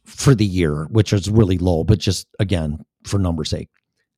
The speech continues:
So at the end of the year, you pull a P and L, you gotta close your books.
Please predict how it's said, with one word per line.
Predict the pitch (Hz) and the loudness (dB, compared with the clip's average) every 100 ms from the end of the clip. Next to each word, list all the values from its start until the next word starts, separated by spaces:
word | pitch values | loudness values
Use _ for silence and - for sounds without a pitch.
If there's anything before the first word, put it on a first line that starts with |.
| _ _ - | _ _ 0
So | 170 170 | 6 6
at | 160 | 8
the | 185 | 8
end | 220 | 8
of | 196 | 6
the | |
year, | 180 165 165 160 | 8 8 8 6
you | 156 131 | 6 2
pull | - 156 | 4 6
a | 151 | 6
P | - 156 | 6 4
and | 139 | 6
L, | 127 127 127 127 - | 4 4 2 0 0
you | |
gotta | 117 131 | 4 4
close | 143 135 123 | 6 6 6
your | |
books. | 104 104 - - | 4 2 0 -12